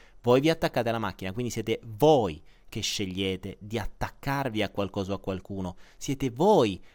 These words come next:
che date il potere a quella macchina, a quell'animale, a quella persona di farvi star male o bene in base a quello che accade. Siete voi che passate il potere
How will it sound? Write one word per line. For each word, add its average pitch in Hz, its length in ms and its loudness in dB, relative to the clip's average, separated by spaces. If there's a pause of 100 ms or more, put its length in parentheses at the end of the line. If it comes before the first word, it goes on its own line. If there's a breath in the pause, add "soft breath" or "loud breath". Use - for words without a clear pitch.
che 120 180 -4
date 123 320 0
il 117 140 -2
potere 110 680 0
a 104 140 -10
quella 104 280 -2
macchina, 101 600 -4
a 98 140 -10
quell'animale, 98 800 -4
a 92 100 -8
quella 113 280 -4
persona 101 580 -6
di 95 120 -10
farvi 104 320 -8
star 98 280 -6
male 143 280 -2
o 147 60 0
bene 98 420 -2 (280 soft breath)
in 110 120 -8
base 104 240 -4
a 92 60 -10
quello 101 240 -6
che 98 140 -12
accade. 85 440 -8 (120)
Siete 113 340 -8
voi 117 440 2 (220 soft breath)
che - 160 -12
passate 120 840 -2
il 110 140 -10
potere 104 600 -6